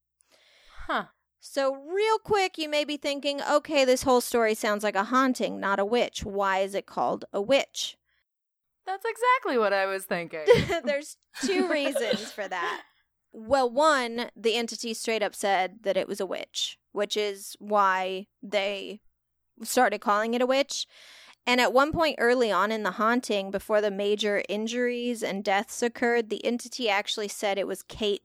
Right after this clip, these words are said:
Speaker 2: Batts. Mary Catherine, A K A Kate Batts, was an outcast in the Red River community. So she was an actual woman who lived there. Um,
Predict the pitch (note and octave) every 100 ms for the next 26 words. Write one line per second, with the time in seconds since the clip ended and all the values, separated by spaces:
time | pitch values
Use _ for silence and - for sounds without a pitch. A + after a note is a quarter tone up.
0 | - E3+ E3 - - - - - - -
1 | _ E3 G#3+ B3 C#4 D4 - A3 A3 -
2 | G#3+ G3+ G#3 - G#3 G#3 A3+ F#3+ E3 F#3+
3 | - A3+ A3+ - G#3 G3 G3 - G#3+ G3
4 | G3 G#3 C4+ C4 B3+ F#3+ F3 - G#3+ G#3
5 | G3+ F#3 G3 F#3 G3 - G#3 A#3 B3 -
6 | - - _ _ - _ - - G#3+ A#3
7 | G#3+ A#3 A#3 A3 G#3+ - A#3 A3+ A3+ G#3+
8 | F#3+ G3 G#3+ A#3 B3 G3+ F3 E3+ - -
9 | - - _ - A3+ A3+ G#3+ G#3